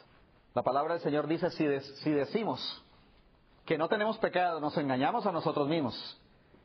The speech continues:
y la verdad no está en nosotros. Así que Juan aceptó las reprensiones del Señor. Y es parte de lo que nuestra naturaleza,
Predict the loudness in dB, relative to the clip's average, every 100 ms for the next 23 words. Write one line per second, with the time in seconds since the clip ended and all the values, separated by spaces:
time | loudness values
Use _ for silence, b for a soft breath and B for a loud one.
0 | -10 -2 0 2 0 2 2 0 -4 -12
1 | -14 -18 -4 0 0 0 -2 -2 -4 -14
2 | -20 -6 -2 0 -2 -2 -6 -6 -12 -14
3 | -18 -20 -20 _ _ -20 _ _ _ -10
4 | -4 0 2 2 2 -4 -12 -20 -20 -20
5 | -20 -20 -20 _ _ _ _ _ _ -20
6 | -20 _ 0 0 0 -4 -16 -20 -20 -20
7 | _ -20 -2 0 0 -2 -4 0 0 2
8 | 0 0 0 0 -4 -8 -4 -4 -2 -2
9 | -2 -4 -4 -6 -10 _ _ _ _ _
10 | _ _ _ _ _ _ -4 0 0 2
11 | 2 0 -2 -2 0 0 0 0 0 -2
12 | -2 -2 0 0 0 0 0 0 0 -4